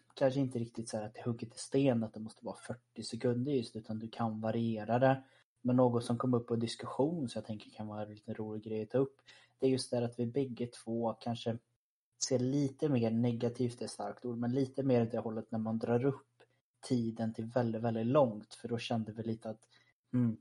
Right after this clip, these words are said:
är det här verkligen syftet man vill med ett effektivt och snabbt träningspass?" Ett exempel på det är att jag har varit med med några pass där de har kört nästan upp mot en och en halv minut på varje övning.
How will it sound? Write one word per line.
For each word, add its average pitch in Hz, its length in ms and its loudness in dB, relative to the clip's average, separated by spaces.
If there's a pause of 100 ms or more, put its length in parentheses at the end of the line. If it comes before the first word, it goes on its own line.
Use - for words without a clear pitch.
(140)
är 127 120 2
det 120 60 4
här 120 140 6
verkligen 120 340 4
syftet - 520 -4
man 117 160 0
vill 156 280 -2
med 127 160 0
ett - 300 -12 (320)
effektivt - 580 -4
och - 60 -12
snabbt - 320 -12
träningspass?" 110 840 -6 (420)
Ett 120 100 -4
exempel 120 480 2
på 120 140 -2
det 113 200 2
är 107 100 0
att 110 200 -6
jag 117 460 0
har 117 120 -4
varit 120 180 -4
med 107 200 -4
med 107 140 -6
några 107 260 -2
pass - 380 -4
där 120 80 -8
de 110 160 -4
har 107 180 -4 (320)
kört - 300 2
nästan 113 340 -2
upp - 180 -10
mot 113 200 -6
en 110 200 -2
och 110 60 -6
en 110 80 -4
halv 117 300 4
minut 123 500 0
på 139 100 2
varje 113 340 4
övning. 107 540 -2